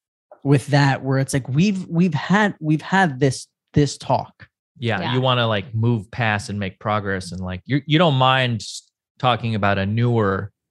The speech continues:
Speaker 2: issue or something that comes up that you can address and then move past. But if you keep kind of circling and doing laps around the same thing, it's, like, really exhausting.
Speaker 1: Some of the
Speaker 3: Well, it's
Speaker 1: biggest
Speaker 3: also
Speaker 1: fights
Speaker 3: just
Speaker 1: I've
Speaker 3: Go ahead.
Speaker 1: You go.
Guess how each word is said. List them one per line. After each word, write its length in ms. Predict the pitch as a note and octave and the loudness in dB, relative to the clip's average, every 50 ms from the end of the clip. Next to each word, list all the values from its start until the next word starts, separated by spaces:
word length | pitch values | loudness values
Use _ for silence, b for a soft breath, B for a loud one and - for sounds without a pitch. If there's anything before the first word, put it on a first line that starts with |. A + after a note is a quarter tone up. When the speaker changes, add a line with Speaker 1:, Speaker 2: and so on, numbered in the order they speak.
| _ _ _ _ - | _ _ _ _ -2
Speaker 2:
issue 400 | B2+ C3 B2 - - A2+ G#2+ G2+ | -2 -2 0 -2 -4 -4 -2 -2
or 100 | F#2+ F#2 | -4 -4
something 340 | - - G#2 F#2 G2 G2 G2+ | -4 -6 -6 -4 -4 -4 -4
that 160 | F#2+ F#2 F2+ | -4 -6 -6
comes 300 | - - G#2 F#2+ F#2+ F#2 | -8 -8 -6 -6 -4 -4
up 320 | G2 F#2 F2+ F2+ - - _ _ _ _ _ _ _ _ _ - | -4 -4 -4 -6 -8 -12 _ _ _ _ _ _ _ _ _ -8
that 100 | A2+ G2+ | -8 -8
you 140 | F#2 G2+ G2 | -6 -8 -10
can 440 | - - G#2+ F#2+ F#2 F#2 F2+ F#2 - _ _ _ _ _ _ _ _ _ A2+ | -8 -6 -6 -4 -4 -4 -6 -8 -12 _ _ _ _ _ _ _ _ _ -10
address 480 | G#2+ - A#2 A2+ G#2+ G2+ G2+ - - | -8 -2 0 2 2 2 0 -2 -4
and 100 | G#2 G2+ | -8 -6
then 140 | G2 F#2+ F#2+ | -6 -6 -4
move 260 | G2 G2 G2+ F#2 - | -4 -4 -6 -6 -6
past. 320 | - G2+ F#2 F2+ F2+ - - | -6 -6 -4 -4 -6 -8 -8
But 80 | F#2 | -10
if 120 | F2+ - - | -10 -10 -12
you 40 | F#2 | -14
keep 280 | - - G#2+ G2 - _ _ _ _ _ _ _ _ _ _ _ _ - | -12 -10 -10 -10 -10 _ _ _ _ _ _ _ _ _ _ _ _ -10
kind 180 | - G#2 G2 | -6 -4 -4
of 60 | F#2+ F#2+ | -4 -4
circling 560 | - - A#2 G#2 G#2 G2 A2 G#2 G2+ F#2+ F#2+ | -4 -2 -2 -2 -2 -2 -2 -2 -2 -2 -2
and 80 | F#2+ F#2+ | -2 -2
doing 220 | G2+ G2 F#2 F2+ F#2 | -2 -2 -2 -2 -2
laps 340 | F#2 F#2 F#2 F2+ - - | -2 -2 -4 -4 -6 -8
around 160 | F2 F2+ F#2 F2 | -8 -6 -6 -6
the 80 | F#2 | -8
same 300 | F#2+ - F#2+ F2+ F2 E2+ | -8 -8 -8 -8 -8 -8
thing, 240 | - G2+ F#2 F#2 F2 | -8 -8 -8 -8 -8
it's, 160 | E2 - - | -10 -10 -12
like, 120 | F2+ F2 - | -12 -12 -10
really 240 | F#2 F#2+ F#2 F#2 F#2 | -10 -10 -10 -10 -10
exhausting. 640 | F2+ F2+ F#2 F#2 F2+ F2+ F#2 F2+ - - - F#2+ - - - | -12 -14 -14 -14 -12 -12 -12 -14 -16 -18 -20 -20 -18 -14 -2
Speaker 1:
Some 200 | - F3 F3+ G3+ | 0 2 2 2
of 60 | G3 | 2
the 80 | F#3+ D#3+ | 2 4
Speaker 3:
Well, 120 | E4 E4+ | 6 4
it's 40 | E4 | 6
Speaker 1:
biggest 120 | D#4+ F4+ F#4+ | 6 6 6
Speaker 3:
also 120 | G4 D#4 - | 6 6 4
Speaker 1:
fights 140 | F#4+ A3+ | 4 4
Speaker 3:
just 180 | D4 D4 C4+ A#3+ | 2 2 2 0
Speaker 1:
I've 60 | - - - _ _ _ _ _ _ _ _ _ _ _ _ _ _ _ _ _ | -6 -18 -20 _ _ _ _ _ _ _ _ _ _ _ _ _ _ _ _ _
Speaker 3:
Go 60 | - G#3+ | -6 -6
ahead. 180 | F3+ - C3 | -6 -6 -4
Speaker 1:
You 100 | C#3+ C#3+ | -4 -2
go. 240 | B2+ A#2+ G#2 - - | -2 -2 -4 -6 -8